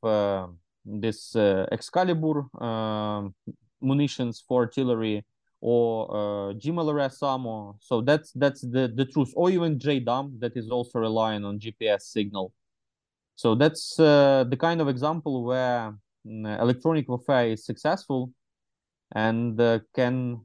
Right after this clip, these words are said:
be complemented, be part of air defense. But on its own, it's definitely not a silver bullet. And, uh, you need kinetic interceptor, you need, uh, to target bullet with bullet, as it said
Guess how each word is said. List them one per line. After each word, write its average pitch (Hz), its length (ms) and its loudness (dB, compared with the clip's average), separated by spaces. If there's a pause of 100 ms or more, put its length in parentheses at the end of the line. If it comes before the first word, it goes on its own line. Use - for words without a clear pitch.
be 113 120 0
complemented, 120 880 0
be 104 120 -4
part 117 380 0
of 101 100 -2 (160)
air 117 160 2
defense. 104 340 -8 (100)
But 127 180 -2
on 151 100 -2
its - 160 -8
own, 170 180 0
it's - 380 -10
definitely 131 460 -2
not 113 180 -2
a 110 40 -2
silver 110 380 2
bullet. 98 500 2
And, 98 400 -4
uh, 107 100 0
you 117 200 2
need 160 280 -2 (200)
kinetic 143 420 0
interceptor, 120 760 -2
you 110 120 -2
need, 117 360 -2
uh, 104 320 0 (100)
to 107 100 -4 (120)
target 117 340 0 (400)
bullet 156 400 2
with 123 160 -2
bullet, 127 340 -2
as 104 120 -4
it 101 120 -8
said 139 300 -2